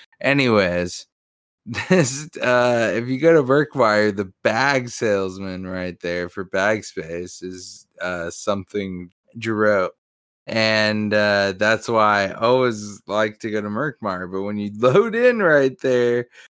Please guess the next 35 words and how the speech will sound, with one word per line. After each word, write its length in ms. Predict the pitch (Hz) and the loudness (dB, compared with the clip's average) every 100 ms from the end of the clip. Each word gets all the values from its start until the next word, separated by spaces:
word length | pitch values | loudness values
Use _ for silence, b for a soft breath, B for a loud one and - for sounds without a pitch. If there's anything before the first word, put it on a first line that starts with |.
| _ | _
to 120 | - 123 | -2 0
Little 400 | 143 220 202 139 | 2 4 4 4
Moth, 520 | 120 117 113 110 110 _ _ _ _ - | 2 4 2 0 -4 _ _ _ _ 2
Famia 640 | 185 233 202 143 127 120 | 4 6 4 4 4 4
is 140 | 117 107 | 0 -4
constantly 840 | - 175 208 240 - 208 208 196 | -4 2 2 2 -4 -6 -4 0
right 320 | 180 165 165 | 2 2 0
there 340 | 170 160 131 95 | -2 0 0 -2
if 100 | 101 | -4
you 120 | 101 | -4
haven't 220 | 104 104 | -4 -4
<laughs> 120 | 107 | -6
done 60 | 131 | -4
that 200 | 117 101 | -4 -4
quest. 500 | - 117 95 92 - - - 160 | -4 -2 -2 -6 -12 -20 -20 -4
Oh, 520 | 135 170 214 220 214 - _ _ _ _ 120 | 2 2 4 2 0 -4 _ _ _ _ -6
and 400 | 110 107 107 110 | -4 -4 -6 -8
just, 240 | 123 123 | -10 -4
like, 160 | 156 - | -4 -2
it's 200 | 139 139 | -6 -6
pretty 220 | 233 254 | -6 -2
much 340 | 220 131 - - | -2 -4 -6 -2
Stuga 500 | 127 107 95 90 - | -2 0 -4 -6 -10
two 180 | 117 | -12
point 300 | 95 92 92 | -8 -8 -6
oh. 300 | 92 71 50 50 | -8 -8 -10 -12
Like, 300 | 64 64 - _ _ _ _ - | -10 -10 -14 _ _ _ _ -4
it's 80 | |
horrible. 600 | - 127 107 78 71 67 _ _ _ _ - | 2 4 4 -2 -10 -12 _ _ _ _ -14
She 520 | - 127 131 131 123 | -6 -2 0 0 0
is 160 | 87 - | -2 -4
always 420 | 120 120 113 - | -2 0 -2 -6
chattering 540 | - 117 113 110 104 | -2 0 0 -2 -4
it 100 | 98 95 | -6 -8
up. 240 | 69 | -8